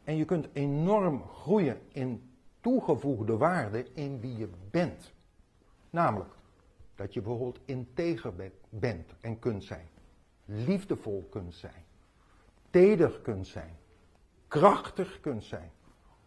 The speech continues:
Boos kunt worden als het echt aan de orde is dat het niet klopt.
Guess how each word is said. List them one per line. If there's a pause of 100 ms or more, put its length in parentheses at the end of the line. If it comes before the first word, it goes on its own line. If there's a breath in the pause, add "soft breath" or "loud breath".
(260)
Boos
kunt
worden
als
het
echt
aan
de
orde
is
dat
het
niet
klopt.